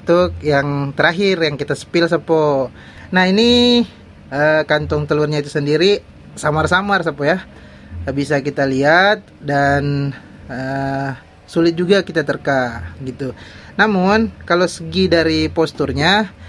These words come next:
ini sudah full. Kenapa?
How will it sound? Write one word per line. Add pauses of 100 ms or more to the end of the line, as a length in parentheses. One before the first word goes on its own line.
(300)
ini
sudah
full. (560)
Kenapa?